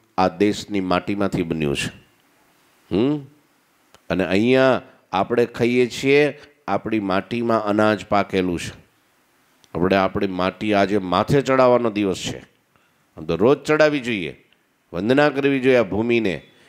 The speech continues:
કારણ કે આ ભગવાનની ભૂમિ છે, સંતોની ભૂમિ છે,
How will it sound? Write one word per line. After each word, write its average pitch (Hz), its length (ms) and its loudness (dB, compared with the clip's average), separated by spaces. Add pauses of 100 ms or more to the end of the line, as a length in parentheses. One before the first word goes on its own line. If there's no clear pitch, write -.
(140)
કારણ 98 160 0
કે 104 140 0
આ 135 420 6 (440)
ભગવાનની 120 580 2
ભૂમિ 160 400 2
છે, 98 360 -6 (260)
સંતોની 131 680 2
ભૂમિ 160 360 2
છે, 110 400 -4